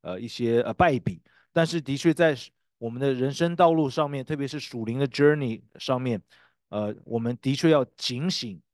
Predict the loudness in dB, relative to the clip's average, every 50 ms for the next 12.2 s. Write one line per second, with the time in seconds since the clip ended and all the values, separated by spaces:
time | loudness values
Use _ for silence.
0 | _ -6 -4 -4 -4 -4 0 2 4 4 4 2 _ _ _ _ -10 -4 -2 -2
1 | -2 -2 -6 -10 -10 -10 -10 -10 -10 -12 -10 -10 -12 -12 -14 -14 -14 -2 0 0
2 | 0 0 -4 -8 -10 -8 -8 -8 -8 -8 -12 -12 -10 -10 -4 -2 0 0 0 -2
3 | -4 -10 -10 -8 -10 -10 -12 -14 -12 -10 -8 -8 -6 -6 -6 -6 -4 -4 -4 -4
4 | -6 -8 -8 -10 _ -8 -6 -4 -2 0 0 0 0 0 -2 0 0 -2 -2 -6
5 | -10 -10 -8 -10 -8 -6 -6 -6 -6 -6 -8 -6 -4 -4 -4 -6 _ _ _ _
6 | _ _ _ _ _ _ _ _ _ _ _ _ _ _ _ _ _ _ _ _
7 | 4 6 6 8 6 4 4 0 -2 -2 0 2 2 2 2 2 0 -4 -2 0
8 | 2 0 2 0 0 4 4 4 4 4 0 _ -6 -10 -10 -10 -8 -10 -14 -14
9 | -14 -8 -4 0 2 2 2 2 2 2 2 2 2 0 -4 _ _ _ _ _
10 | _ _ _ -6 0 4 4 6 6 4 4 2 0 0 -2 -8 -12 -18 _ _
11 | _ _ _ _ _ _ _ -8 -8 -8 -8 -10 -16 _ _ 0 0 0 0 -6
12 | -12 -14 -16